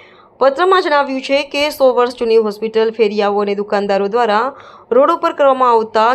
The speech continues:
ગેરકાયદેસર અતિક્રમણ એન્ક્રોચમેન્ટના કારણે બંધ થવાને આરે આવી ગઈ છે.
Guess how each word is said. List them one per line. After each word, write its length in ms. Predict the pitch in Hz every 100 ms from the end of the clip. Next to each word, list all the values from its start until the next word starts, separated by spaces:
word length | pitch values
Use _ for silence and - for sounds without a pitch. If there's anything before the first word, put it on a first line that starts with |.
| 254
ગેરકાયદેસર 600 | 226 220 214 220 220 277
અતિક્રમણ 500 | 247 233 226 220 220 - 233
એન્ક્રોચમેન્ટના 920 | 233 226 277 294 247 240 220 220 220 220
કારણે 260 | 214 214 214 208
બંધ 180 | 208 190 220
થવાને 260 | 208 208 202
આરે 160 | 202 196
આવી 160 | 190 190
ગઈ 160 | 196 190
છે. 100 | 214